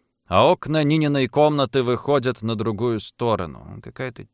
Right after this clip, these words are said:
тень в окне гостиной. Проплыла, исчезла. Колеблющийся силуэт в окне кабинета. Боже, что же это? Собаки молчат.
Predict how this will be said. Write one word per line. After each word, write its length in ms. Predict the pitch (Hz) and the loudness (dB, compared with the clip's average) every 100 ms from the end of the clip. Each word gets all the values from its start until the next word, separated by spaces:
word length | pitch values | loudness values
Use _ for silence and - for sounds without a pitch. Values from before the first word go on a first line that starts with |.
| _ | _
тень 320 | - 113 127 | -6 -4 -4
в 80 | 113 | -4
окне 400 | 123 110 98 104 | -4 -4 -6 -4
гостиной. 840 | 101 101 - - 82 57 50 90 _ - | -6 -12 -14 -14 -14 -16 -20 -20 _ -10
Проплыла, 760 | 98 110 101 98 92 95 104 - | -6 -6 -4 -2 0 0 -2 -10
исчезла. 960 | 104 98 - - - 76 - - - - _ _ _ _ _ _ _ _ - | -16 -14 -12 -14 -14 -14 -16 -20 -20 -20 _ _ _ _ _ _ _ _ -2
Колеблющийся 920 | 117 139 185 165 151 156 160 151 151 | 2 4 2 2 0 2 0 0 -2
силуэт 560 | 147 156 147 139 151 | 0 2 4 2 2
в 80 | 117 | 0
окне 320 | 135 117 123 | 0 0 -4
кабинета. 600 | - 120 127 123 107 95 | -4 -4 -2 -4 -4 -6
Боже, 560 | 82 78 113 127 90 90 | -12 -10 -8 -8 -10 -8
что 480 | - - - 156 175 | -8 -8 -10 -8 -8
же 140 | 156 | -12
это? 500 | - - - - - - _ | -16 -18 -20 -20 -20 -20 _
Собаки 580 | - - 196 202 156 - | -2 4 6 6 2 0
молчат. 640 | 107 120 - - - - | -8 -10 -10 -14 -16 -20